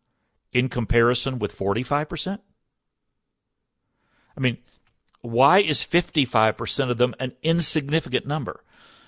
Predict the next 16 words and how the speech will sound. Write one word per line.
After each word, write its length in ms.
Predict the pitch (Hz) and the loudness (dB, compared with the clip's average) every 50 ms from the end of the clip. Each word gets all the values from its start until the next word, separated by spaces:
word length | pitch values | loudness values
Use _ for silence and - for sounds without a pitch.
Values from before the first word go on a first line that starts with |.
| _ _ | _ _
And 180 | - 139 135 123 | -8 -6 -2 2
why 220 | 127 139 147 156 | 4 4 4 4
does 260 | 143 135 113 - - - _ _ _ _ _ | 4 2 0 0 -4 -8 _ _ _ _ _
forty-five 680 | - - - 147 156 190 185 170 147 - 135 120 110 - | -18 -4 2 4 4 6 6 4 2 2 2 2 2 2
percent 440 | 120 110 - - 120 120 120 - _ _ _ _ _ _ _ | -2 -4 -4 -2 -2 -2 -4 -6 _ _ _ _ _ _ _
need 300 | 117 123 147 156 156 139 | -4 -2 -2 -2 0 -2
to 80 | - 123 | -4 -2
be 160 | 120 127 123 | -2 -4 -4
portrayed 800 | - - 123 - - - - - 170 180 175 151 127 117 104 - | -4 -6 -8 -8 -6 -6 0 2 2 2 2 2 0 0 -2 -2
as 260 | - 117 117 - 143 | -4 -2 0 0 0
if 160 | 139 - - | 0 0 0
that 180 | 143 135 123 - | -2 -4 -4 -2
is 220 | - 135 - - - - _ | -4 -4 -4 -4 -6 -6 _
all 680 | - 135 143 139 123 95 87 87 82 82 90 107 120 - _ _ _ _ _ _ _ _ _ _ - | 2 4 6 6 6 4 4 0 -2 -4 -6 -10 -10 -16 _ _ _ _ _ _ _ _ _ _ -2
of 400 | - 110 101 101 104 95 - - | 0 2 2 2 2 0 -4 -8
evangelicalism 960 | - 104 92 113 107 - 135 135 151 - - - 78 76 - - - - | -8 -6 -4 -4 -4 -2 -2 -2 -2 -4 -6 -10 -14 -14 -12 -14 -14 -14